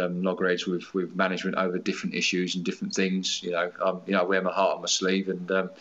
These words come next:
I say how it is and I say, you know, I say what I think. And obviously that, I think that upset them. But some people just, you know, just toe the line and say nothing. And that's, that's not me. I think,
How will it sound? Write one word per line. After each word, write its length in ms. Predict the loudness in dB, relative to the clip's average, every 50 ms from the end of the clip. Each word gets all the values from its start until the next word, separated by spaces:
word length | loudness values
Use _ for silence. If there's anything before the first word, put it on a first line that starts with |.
| -12 -10 -8 -8 -8 -10 -8 -6
I 60 | -2 -2
say 280 | 2 2 4 4 4
how 200 | 6 6 6 4
it 80 | 4 2
is 180 | 0 0 0
and 80 | 2 0
I 60 | 0
say, 180 | 0 0 2 2
you 320 | 2 0 0 -2 0 0
know, 360 | 2 2 2 2 0 -2 -4 -4
I 60 | -4
say 200 | -2 0 0 0
what 140 | 2 2 0
I 100 | 0 2
think. 380 | 2 0 0 0 -2 -8 -12 -10 _
And 180 | -4 -4 -2 -2
obviously 260 | -2 -2 -2 0 0
that, 200 | 0 0 -2 -6 -12
I 60 | -8
think 160 | -6 -4 -2
that 140 | 0 0 0
upset 340 | 0 0 0 0 0 0 0
them. 160 | 0 0 0
But 240 | 2 0 0 -2 -4 -10 -12 -10 -10 -10 -10 -8 -4
some 240 | 0 2 2 4
people 160 | 4 2 0 0
just, 220 | 0 -2 -4 -6 -6 -2
you 120 | 0 2
know, 120 | 2 2 2
just 220 | 0 -2 -2 0
toe 180 | 2 2 2 4
the 80 | 4
line 200 | 4 4 4 4
and 80 | 2 2
say 180 | 2 2 2 2
nothing. 300 | 2 0 0 0 -2 0
And 100 | 0 0
that's, 160 | 0 0 -2
that's 320 | -2 0 0 0 0 0 0
not 160 | 0 0 0
me. 160 | 2 2 2
I 60 | 4
think, 280 | 4 4 2 2 0